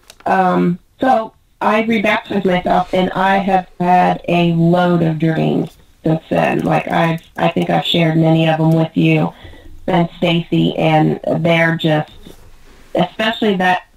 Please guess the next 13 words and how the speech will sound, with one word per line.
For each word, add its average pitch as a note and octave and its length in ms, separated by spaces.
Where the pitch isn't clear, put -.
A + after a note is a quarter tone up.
time, F3 600
I E3 120
had E3 260
a E3 60
bunch. E3+ 380
They, F#3 360
they E3 300
came A3+ 260
to C4 180
a A#3 40
little A3 280
lull G3 560
again, F#3 640